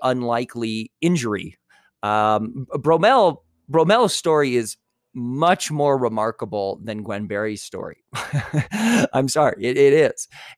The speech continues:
And, um, Noah Lyles is not as good at his craft as Vashti Cunningham. Okay, but, but there's a distinct reason why those two athletes have not been chosen to be highlighted.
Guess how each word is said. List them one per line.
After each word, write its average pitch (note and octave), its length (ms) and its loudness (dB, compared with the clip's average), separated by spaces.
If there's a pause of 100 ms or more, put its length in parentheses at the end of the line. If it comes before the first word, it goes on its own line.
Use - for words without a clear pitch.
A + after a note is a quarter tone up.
And, C3 420 -4
um, A#2 300 0
Noah D3+ 220 2
Lyles C3+ 600 2 (360)
is C#3 440 -2
not C3+ 520 0
as B2+ 260 -2
good B2+ 500 2
at A#2 200 -2
his A#2+ 220 -6
craft A2+ 640 -2 (120)
as G#2 340 -4
Vashti G#2+ 500 -4
Cunningham. C#3 560 -12 (760)
Okay, G#2+ 200 -2
but, B2 240 -4
but B2+ 280 -4
there's C3+ 240 0
a C3 140 0
distinct C#3+ 420 -8
reason B2+ 360 -6
why G#2+ 160 -2
those A2+ 260 -2
two A#2+ 140 -2
athletes G#2 400 -2
have G2+ 100 -8
not G2 180 -4
been G2 160 -6
chosen F#2+ 640 -6
to - 100 -12
be F2+ 100 -6
highlighted. - 440 -6